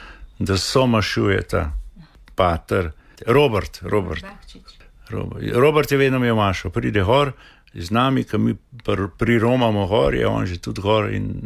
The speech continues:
Speaker 1: imamo mašo. Vsako leto. Vsako leto. Zdaj pa še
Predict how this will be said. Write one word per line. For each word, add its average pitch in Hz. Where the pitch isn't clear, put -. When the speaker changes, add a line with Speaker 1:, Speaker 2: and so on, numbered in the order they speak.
Speaker 1:
imamo 95
mašo. -
Vsako 110
leto. 87
Vsako 190
leto. 87
Zdaj 135
pa 139
še 156